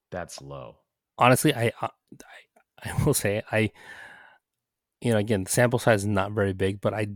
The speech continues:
Speaker 2: do trust this coaching staff to put together a defense in a way that I, I haven't in the past.
Speaker 1: Yeah,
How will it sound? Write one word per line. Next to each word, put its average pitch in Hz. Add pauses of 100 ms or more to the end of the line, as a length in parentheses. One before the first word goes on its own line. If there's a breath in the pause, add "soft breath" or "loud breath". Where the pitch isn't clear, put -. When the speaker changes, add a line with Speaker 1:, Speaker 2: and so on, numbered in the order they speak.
(140)
Speaker 2:
do 110
trust -
this 104
coaching 98
staff 98
to -
put -
together 95 (920)
a 131
defense 98
in 107
a 101
way 98
that 95
I, 90 (320)
I 104
haven't 90
in 87
the 92
past. - (2000)
Speaker 1:
Yeah, 104